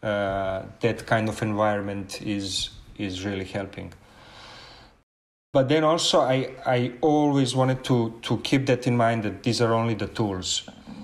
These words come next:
you know, and, you know, there will be new tools and there will be updates and there will be, uh, great things on the market. But, uh,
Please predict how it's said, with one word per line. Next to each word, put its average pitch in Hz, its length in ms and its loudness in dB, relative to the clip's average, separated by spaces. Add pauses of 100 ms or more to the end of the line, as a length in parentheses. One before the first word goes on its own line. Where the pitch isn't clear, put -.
(1000)
you 131 140 2
know, 123 280 2 (380)
and, 113 680 2 (720)
you 123 80 -2
know, 107 120 0
there 117 180 2
will 113 60 2
be 98 340 0
new 131 300 2
tools 123 420 2
and 104 100 -2
there 101 120 0
will 98 80 0
be 104 160 0
updates 113 680 0
and 101 200 -4
there 101 140 -2
will 101 100 -2
be, 98 460 -2 (960)
uh, 101 640 -2 (160)
great 120 400 2
things - 920 0
on 117 160 0
the 113 80 0
market. 107 440 0
But, 98 420 -2
uh, 101 380 -4